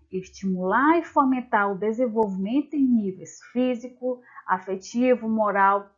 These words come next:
cognitivo e de personalidade, desenvolver a consciência cidadã e a capacidade de intervenção no âmbito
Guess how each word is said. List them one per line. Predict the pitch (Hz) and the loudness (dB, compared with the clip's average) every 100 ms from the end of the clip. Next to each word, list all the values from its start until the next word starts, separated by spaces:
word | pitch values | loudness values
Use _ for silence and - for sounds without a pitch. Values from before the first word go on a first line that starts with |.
| _ _ | _ _
cognitivo | 196 185 190 185 - 226 247 240 262 _ | -6 -2 -4 -6 -4 0 0 -2 -8 _
e | 202 | -8
de | 185 | -6
personalidade, | 196 202 202 208 185 190 247 220 208 208 196 - _ _ - | -4 -2 -2 -4 -4 -2 0 2 2 0 -4 -14 _ _ -2
desenvolver | 185 240 220 247 226 226 196 269 | 4 6 4 0 2 2 2 0
a | 262 | 0
consciência | 269 - 320 403 - 330 277 262 370 381 - 262 | -4 -4 -2 -4 -8 -2 0 2 0 -2 -8 -8
cidadã | 247 - 185 214 247 214 226 254 294 - _ - | -8 -12 -6 -2 0 0 0 0 -4 -10 _ 0
e | 226 | 4
a | 240 | 4
capacidade | 233 - 311 - 311 - 226 214 226 247 202 | 2 -6 -6 -6 -10 -10 -10 -8 -6 -6 -8
de | 208 214 - | -8 -10 -4
intervenção | 269 339 - 262 262 254 240 226 - - 233 277 311 | -2 -2 0 0 0 0 -2 -4 -10 -8 0 4 6
no | 277 226 | 6 4
âmbito | 226 240 254 277 277 | 2 -2 -4 -8 -12